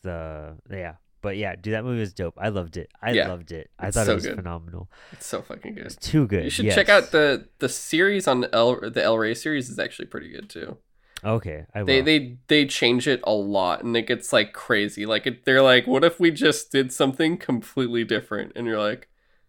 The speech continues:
Speaker 2: "Huh, okay."
Speaker 1: Oh, nice.
Speaker 2: Yeah,
Speaker 1: Dude,
Speaker 2: no, it's,
Speaker 1: yeah,
Speaker 2: it's really
Speaker 1: it,
Speaker 2: different.
Speaker 1: it's, uh, d-, I might even check out the sequels. I don't even know if they'd be good or not, but I'm down
Speaker 2: Uh,
Speaker 1: to
Speaker 2: I
Speaker 1: check.
Speaker 2: watched them. Uh, the second one is just, like, a different loca-, it's, like, bank robbers at the bank or something,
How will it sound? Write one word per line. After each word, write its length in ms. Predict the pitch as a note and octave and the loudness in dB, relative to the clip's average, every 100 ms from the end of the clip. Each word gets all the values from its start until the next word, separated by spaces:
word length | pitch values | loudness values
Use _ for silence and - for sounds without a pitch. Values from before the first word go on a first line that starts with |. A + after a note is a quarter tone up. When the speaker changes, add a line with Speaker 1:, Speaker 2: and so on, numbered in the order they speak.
| _ | _
Speaker 2:
"Huh, 340 | - E3+ D#3+ F3+ | 8 10 12 10
okay." 360 | - G#2+ A2+ - _ _ _ _ _ _ _ - | 8 6 4 -2 _ _ _ _ _ _ _ -20
Speaker 1:
Oh, 320 | - E2+ - - - | -14 -14 -14 -20 -12
nice. 220 | G2+ - | -10 -8
Speaker 2:
Yeah, 200 | - - G2 | -8 -8 -4
Speaker 1:
Dude, 180 | B2 | -2
Speaker 2:
no, 40 | B2 | 2
it's, 80 | C3 | 4
Speaker 1:
yeah, 140 | C#3 | 4
Speaker 2:
it's 120 | F2+ | 4
really 140 | C3 D#3+ | 2 0
Speaker 1:
it, 100 | - | -2
Speaker 2:
different. 320 | - - - | -12 -18 -16
Speaker 1:
it's, 460 | - A#2 - - - | -6 -6 -6 -16 -12
uh, 400 | G#2 A2+ G#2+ F#2+ | -2 0 2 0
d-, 80 | G2+ | -2
I 160 | G2+ A2 | -4 -2
might 200 | A#2+ C3+ | 0 -2
even 180 | A#2+ | -4
check 160 | A2 A#2+ | -4 -4
out 80 | G#2 | -6
the 80 | F2+ | -10
sequels. 420 | G#2+ - E2 D#2 | -14 -10 -10 -8
I 60 | |
don't 140 | F#2+ G2 | -8 -8
even 120 | F2 | -8
know 60 | F2+ | -10
if 80 | |
they'd 160 | F2 D#2+ | -10 -12
be 80 | E2 | -12
good 200 | F2 - | -12 -12
or 60 | |
not, 220 | F2 D#2+ - | -14 -16 -14
but 120 | E2 - | -16 -16
I'm 60 | - | -14
down 160 | - B2 | 0 6
Speaker 2:
Uh, 20 | B2+ B2+ B2+ | 8 10 10
Speaker 1:
to 40 | |
Speaker 2:
I 20 | |
Speaker 1:
check. 60 | D#3 | 10
Speaker 2:
watched 240 | D#3+ - - | 8 4 -4
them. 160 | - - - | -10 -10 0
Uh, 220 | A2 A2+ | 4 6
the 80 | A2 | 4
second 420 | - - A#2+ D3+ | 2 2 2 4
one 300 | D#3+ F3+ F3+ _ _ _ | 4 2 -2 _ _ _
is 220 | C3 B2+ | -4 -2
just, 160 | C3+ - | -4 2
like, 160 | C3+ | 2
a 80 | A#2 | 2
different 500 | G#2 A#2 - A#2+ A#2 | 0 -2 2 2 2
loca-, 220 | G#2+ G#2+ G#2 | 0 -2 -2
it's, 140 | - | 0
like, 160 | A#2 F#2+ | -2 2
bank 240 | G2 G2+ | 0 2
robbers 440 | A#2 A#2 B2 A#2+ - | 4 4 2 -2 0
at 180 | G#2 G#2 | 0 0
the 80 | G#2+ | -2
bank 300 | C3+ G#2+ B2 | 0 -2 0
or 80 | |
something, 460 | A#2+ C3 B2 C#3 C3+ | -2 -2 -2 -2 -2